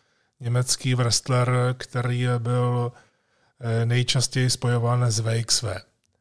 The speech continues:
A je to věc, eh, která, eh, hodně šokovala úplně všechny, včetně, eh, mě. I když jsem věděl, že Karsten je dlouhodobě nemocný, eh, tak stejně, i když to pak, eh, přišlo po těch letech,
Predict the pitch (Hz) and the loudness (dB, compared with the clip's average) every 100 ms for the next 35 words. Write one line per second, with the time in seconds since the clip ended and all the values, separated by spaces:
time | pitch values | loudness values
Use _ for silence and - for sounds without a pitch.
0 | _ _ _ _ _ _ _ 120 110 107 | _ _ _ _ _ _ _ -2 -2 -2
1 | 107 110 107 - _ _ _ _ _ _ | -2 -4 -6 -8 _ _ _ _ _ _
2 | - 123 160 143 143 147 - - 139 135 | -6 0 6 8 8 8 4 4 4 4
3 | 131 - - 147 139 135 135 135 139 143 | 2 -2 0 4 6 6 6 6 4 2
4 | 139 123 117 101 139 147 156 - 139 135 | 0 0 2 4 4 4 2 2 0 2
5 | 139 139 143 131 139 143 127 135 - 143 | 2 2 2 0 -2 0 0 -2 -2 -2
6 | - 143 127 139 135 120 131 123 127 127 | 0 -2 -2 0 0 -2 -2 0 4 4
7 | 131 127 135 - _ _ _ _ _ _ | 4 4 2 -4 _ _ _ _ _ _
8 | 120 110 123 131 123 127 - 127 127 123 | -8 -4 2 2 2 0 0 2 2 2
9 | 120 127 127 127 - 131 135 120 123 123 | 0 0 0 -2 -2 -2 0 0 0 0
10 | 127 135 127 127 127 - 127 123 123 123 | 0 2 2 2 0 0 0 0 0 -4
11 | - 127 - 139 131 135 123 131 - 135 | -6 -4 -2 0 2 0 -2 -2 -2 -2
12 | 135 123 127 - 131 - 131 123 - 117 | -4 -2 -2 -2 -2 0 2 0 -2 -8
13 | 131 120 123 113 123 - | -6 -4 -4 -2 -4 -6